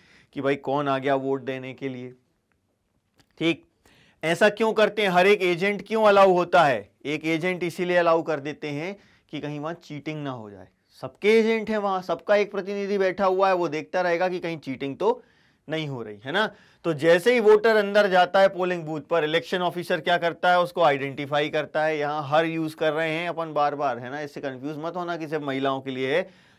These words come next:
his और her दोनों यूज़ कर सकते हैं, but चूंकि वुमेन एम्पावरमेंट की बात कर रहे हैं और जो एक, अ, सिस्टम चला रहा है उसको एक ब्रेक करने की बात कर रहे हैं, इसीलिए अपने यहाँ पर हर वर्ड यूज़ किया है, है ना?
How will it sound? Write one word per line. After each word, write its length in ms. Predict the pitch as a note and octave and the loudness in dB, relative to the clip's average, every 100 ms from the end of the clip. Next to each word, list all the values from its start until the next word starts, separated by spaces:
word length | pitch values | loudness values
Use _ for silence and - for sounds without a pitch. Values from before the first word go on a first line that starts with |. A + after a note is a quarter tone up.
| _ | _
his 220 | D3+ F3+ D#3 | -2 -2 -2
और 220 | D#3+ D#3 | -2 0
her 140 | D#3 | -2
दोनों 320 | C#3 C#3 D3+ D#3+ | -2 -4 -4 -6
यूज़ 220 | D3 C#3+ | -6 -8
कर 120 | C3+ | -10
सकते 320 | - A#2+ - | -10 -14 -10
हैं, 80 | D#3+ | -4
but 140 | D#3+ | -4
चूंकि 280 | D#3 D3 D3 | -4 -6 -6
वुमेन 340 | C#3+ D3+ E3 D#3+ | -4 -4 -6 -8
एम्पावरमेंट 640 | D3 D3 D3 D3+ D#3 C#3+ | -6 0 0 0 -6 -10
की 100 | D3+ | -4
बात 240 | C#3+ C#3+ | -2 -2
कर 160 | - C#3 | -2 -6
रहे 180 | C#3 C#3+ | -6 -6
हैं 220 | C3 F3 - _ _ _ - | -8 -10 -14 _ _ _ -2
और 180 | C#3 | -2
जो 180 | C3+ D3 | 0 0
एक, 240 | D3 D3 D3 | 0 -2 0
अ, 1120 | D3 C#3 - _ _ _ _ _ - B2+ B2+ | 2 0 -2 _ _ _ _ _ -8 -4 -4
सिस्टम 420 | B2+ D3+ - E3 | -4 -6 -6 -6
चला 280 | D3+ D3 D3 | -2 2 4
रहा 80 | D3+ | 4
है 40 | |
उसको 160 | D3 E3 | 0 -6
एक 200 | C#3+ A#2 | -6 -4
ब्रेक 280 | E3 F#3 F3 | -2 -2 -4
करने 240 | D#3 D3+ | -4 -4
की 100 | D3 | -4
बात 220 | D3+ C#3+ | -2 -2
कर 140 | - D#3 | -4 -4
रहे 100 | E3+ | -4
हैं, 60 | |
इसीलिए 260 | D3+ D#3 D#3 | -6 -4 -2
अपने 240 | C#3+ D3+ | -2 -4
यहाँ 200 | D#3 D3+ D#3 | -6 -4 -4
पर 180 | F3+ - _ - | -6 -8 _ -2
हर 140 | E3+ | -2
वर्ड 240 | D#3 D3+ C#3 | 2 0 0
यूज़ 280 | C3+ C3 | -4 -8
किया 240 | _ A#2 F#2+ | _ -14 -14
है, 180 | F#2+ - | -16 -14
है 80 | C#3 | -8
ना? 160 | G3 | -8